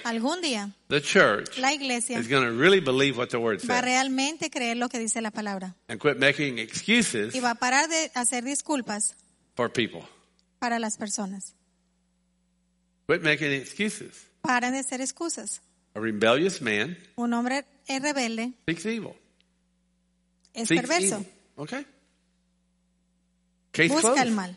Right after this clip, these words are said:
Speaker 2: Case closed.
Speaker 1: Caso cerrado. Un
Speaker 2: Case
Speaker 1: hombre
Speaker 2: closed.
Speaker 1: rebelde busca el mal, caso cerrado.
Speaker 2: Well, but he, uh, case closed.
Speaker 1: Bueno, pero no,
Speaker 2: But you
Speaker 1: caso
Speaker 2: don't,
Speaker 1: cerrado.
Speaker 2: case closed.
Speaker 1: No, pero no, caso cerrado.
Speaker 2: It's closed.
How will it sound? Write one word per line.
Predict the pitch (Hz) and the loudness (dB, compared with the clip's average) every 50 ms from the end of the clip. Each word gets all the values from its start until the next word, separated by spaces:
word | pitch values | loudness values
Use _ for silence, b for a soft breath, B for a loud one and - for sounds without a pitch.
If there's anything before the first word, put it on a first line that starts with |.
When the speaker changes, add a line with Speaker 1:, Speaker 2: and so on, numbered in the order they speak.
| - - | -10 -2
Speaker 2:
Case | - 175 180 175 180 | 4 4 4 4 4
closed. | - 160 143 113 92 85 - - - - _ _ _ - - | 6 6 6 6 6 0 -8 -14 -16 -20 _ _ _ -12 -2
Speaker 1:
Caso | - 254 247 - 285 262 | 0 0 2 2 0 0
cerrado. | 285 277 262 233 208 185 185 190 185 _ _ _ _ _ _ _ _ _ _ _ _ _ _ _ _ _ _ _ _ - | 0 0 0 0 -2 -2 -4 -6 -10 _ _ _ _ _ _ _ _ _ _ _ _ _ _ _ _ _ _ _ _ 2
Un | - 165 | 6 6
Speaker 2:
Case | 185 - | 6 8
Speaker 1:
hombre | 247 254 262 | 6 4 6
Speaker 2:
closed. | 269 - - 277 - | 6 8 8 6 6
Speaker 1:
rebelde | 269 262 269 269 262 277 277 | 4 2 0 0 0 -2 -2
busca | 240 226 233 240 247 - - 269 | -2 -2 -2 -2 -2 0 -2 -2
el | 269 254 | 0 2
mal, | 247 240 240 240 247 240 | 2 2 0 0 -2 -4
caso | - - 233 226 - 240 233 | -6 -4 -2 -2 -2 -4 -4
cerrado. | - 247 - 165 | -4 0 6 6
Speaker 2:
Well, | 202 233 233 233 214 | 8 8 8 8 6
but | 185 165 | 6 4
he, | 170 220 220 190 - | 6 6 4 4 2
uh, | - - - - - | -2 -8 -8 -8 -4
case | - - 196 208 - - | 4 4 4 6 4 2
closed. | - 214 247 285 294 262 254 | 4 4 4 4 4 2 0
Speaker 1:
Bueno, | 285 311 339 339 330 311 | 2 2 2 0 0 0
pero | - 285 262 247 220 226 | 0 0 0 0 0 2
no, | 277 330 320 262 214 | 2 4 4 2 2
Speaker 2:
But | - 151 | 2 4
you | 170 247 | 6 8
Speaker 1:
caso | 254 240 | 8 8
Speaker 2:
don't, | 214 - | 8 6
Speaker 1:
cerrado. | 330 302 320 330 208 | 4 4 6 8 8
Speaker 2:
case | 208 190 - | 6 6 4
closed. | - 226 262 277 262 - - - 269 | 4 6 6 6 6 4 2 0 0
Speaker 1:
No, | 302 330 359 370 - | 2 4 4 4 2
pero | 330 294 277 247 | 2 2 2 4
no, | 254 311 339 302 240 | 4 4 4 2 2
caso | - 247 240 - 285 277 | 2 0 0 0 0 0
cerrado. | - 302 285 285 277 247 208 196 208 | 0 0 2 4 4 2 2 0 0
Speaker 2:
It's | - - - | 0 2 6
closed. | - 202 208 185 151 120 98 - - - | 8 8 8 8 8 6 2 0 -6 -10